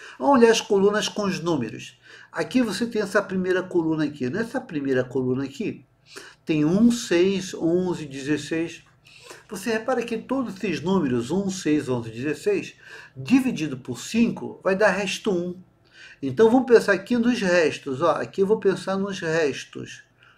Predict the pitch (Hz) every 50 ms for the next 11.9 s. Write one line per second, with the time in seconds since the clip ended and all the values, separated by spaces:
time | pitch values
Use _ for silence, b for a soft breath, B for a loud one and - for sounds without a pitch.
0 | b _ _ - 151 175 185 190 185 139 113 - 131 - _ _ - - B B
1 | B B B B B _ - 330 330 277 240 208 190 185 175 160 165 160 165 165
2 | - - 170 160 156 - - 262 254 190 139 - - b b b b b _ 156
3 | 185 220 214 196 185 185 175 170 - 202 202 196 - - 202 202 202 233 233 233
4 | 214 240 269 240 - - - 311 220 202 202 196 190 _ _ _ _ _ _ _
5 | _ _ _ _ _ _ _ B B B B B B B B - 294 311 285 -
6 | 320 294 - - 226 214 208 202 202 190 180 170 - - 175 170 147 - - -
7 | 170 - - 156 147 160 190 190 185 - 143 123 131 127 127 139 151 143 - -
8 | B B B B B B B - 165 151 - 226 185 151 170 202 220 202 175 147
9 | 139 123 113 131 165 170 170 170 151 - - - - 160 165 156 156 - - 131
10 | 120 117 117 139 156 156 151 - 135 131 120 117 127 135 123 139 131 127 - -
11 | 135 113 - 127 117 117 120 - 165 147 156 170 190 170 - - -